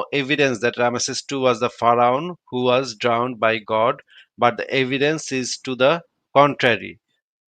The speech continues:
There are some research on the, আ, on this on internet, so take a look।" আ, এখানে বলা হচ্ছে যে এখানে কোনো এভিডেন্স নাই যে এই রামেসিস টু হচ্ছে সেই ফারাওন,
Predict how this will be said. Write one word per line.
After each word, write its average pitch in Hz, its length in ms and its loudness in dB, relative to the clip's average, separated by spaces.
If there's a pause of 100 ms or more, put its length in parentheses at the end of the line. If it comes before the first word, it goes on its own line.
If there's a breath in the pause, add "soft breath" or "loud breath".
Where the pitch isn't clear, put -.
There 139 200 6
are 147 140 6
some 147 240 0
research 147 460 0
on 135 120 0
the, 127 160 2 (120)
আ, 117 80 0 (400)
on 135 240 2
this 135 300 -4
on 123 240 -2
internet, 127 440 -4 (100)
so - 160 -4 (100)
take 123 220 -6
a 107 120 -8
look।" 101 220 -10 (400)
আ, 104 100 -6 (440)
এখানে 170 300 0
বলা 147 240 6
হচ্ছে 175 320 -4
যে 151 160 -4
এখানে 127 240 -4
কোনো 156 300 -6
এভিডেন্স 131 400 -6 (100)
নাই 131 180 -6
যে 127 120 -8
এই 117 100 -4
রামেসিস 117 440 -4 (100)
টু 156 140 -6 (100)
হচ্ছে 131 280 -8
সেই 160 240 -2
ফারাওন, 117 460 0